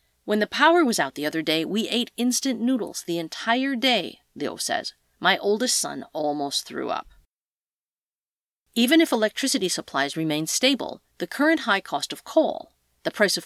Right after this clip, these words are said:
f-, thermal coal reached an all-time high of over fourteen hundred yuan per ton on Thursday, close to double last year's price, would present problems during the Northeast's bitingly cold winter months. Despite a campaign to install electric and gas-powered alternatives,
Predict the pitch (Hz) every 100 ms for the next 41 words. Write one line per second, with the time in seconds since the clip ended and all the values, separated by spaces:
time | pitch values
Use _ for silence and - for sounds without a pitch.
0 | - 170 - 190 185 151 - 226 185 156
1 | 160 156 143 131 165 170 147 151 220 190
2 | 151 139 139 - 165 - 160 147 131 131
3 | 143 127 120 135 - 262 247 143 131 117
4 | 107 107 131 - _ - 170 - 139 -
5 | 254 220 143 101 - - - - - 113
6 | - - _ _ _ _ _ 208 277 330
7 | 294 294 - 302 285 - - 170 180 208
8 | 180 156 170 - 147 - - - - 160
9 | 156 170 175 180 - 151 123 131 131 131
10 | 113 135 170 - - - - _ _ _
11 | _ _ _ _ _ _ _ _ 214 -
12 | 285 311 330 311 269 262 285 196 170 156
13 | - 185 180 156 170 185 - 254 - 180
14 | 165 165 202 - 165 156 156 95 - 294
15 | 302 202 - - -